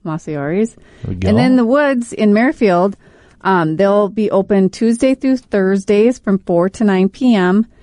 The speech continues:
Speaker 1: and Friday and Saturday from eleven A M to ten P M. They are closed Sunday and Monday, but they have a fabulous menu. And
Speaker 2: Yes.
Speaker 1: it's been
Speaker 2: Great
Speaker 1: the,
Speaker 2: nightly
Speaker 1: the
Speaker 2: specials as well.
Speaker 1: Yep. Be merry. And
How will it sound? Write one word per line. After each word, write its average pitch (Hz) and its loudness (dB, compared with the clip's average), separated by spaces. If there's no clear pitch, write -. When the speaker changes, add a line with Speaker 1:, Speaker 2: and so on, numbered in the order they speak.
Speaker 1:
and 185 0
Friday 185 0
and 190 2
Saturday 233 0
from 175 -2
eleven 170 0
A 190 2
M 185 2
to - -12
ten 233 0
P 208 -4
M. 156 0
They 156 -4
are 160 -2
closed 220 -2
Sunday 196 0
and 190 0
Monday, 175 0
but 170 -4
they 175 0
have 156 -2
a - -8
fabulous 143 -6
menu. 143 -6
And 175 -4
Speaker 2:
Yes. 98 -2
Speaker 1:
it's 165 0
been 107 -12
Speaker 2:
Great 127 0
Speaker 1:
the, 131 0
Speaker 2:
nightly 127 0
Speaker 1:
the - -2
Speaker 2:
specials 120 2
as 110 2
well. 117 4
Speaker 1:
Yep. 196 -2
Be 170 -2
merry. 233 2
And 160 -2